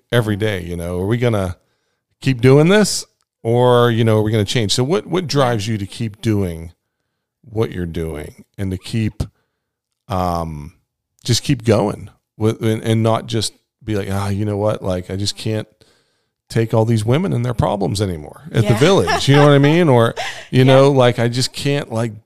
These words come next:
Speaker 1: you know, what, what drives you? What keeps you going?
Speaker 2: Um, I would say when I really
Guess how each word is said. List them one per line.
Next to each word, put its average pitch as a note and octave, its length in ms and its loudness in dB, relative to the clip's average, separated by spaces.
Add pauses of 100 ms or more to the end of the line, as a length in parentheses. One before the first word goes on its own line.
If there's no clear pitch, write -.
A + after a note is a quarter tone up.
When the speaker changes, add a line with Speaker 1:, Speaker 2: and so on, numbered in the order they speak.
(640)
Speaker 1:
you A#2+ 80 -6
know, B2 60 0
what, D#3 180 -2
what C#3+ 160 0
drives G#2 320 -2
you? E2+ 60 -6
What F#2+ 120 -6
keeps - 220 -10
you G2 60 -10
going? G2 300 -8 (760)
Speaker 2:
Um, G#3 520 -6 (1800)
I A#3 100 2
would C4+ 140 -8
say B3 220 -10
when A3 120 -6
I F#3+ 80 -4
really G3+ 840 -8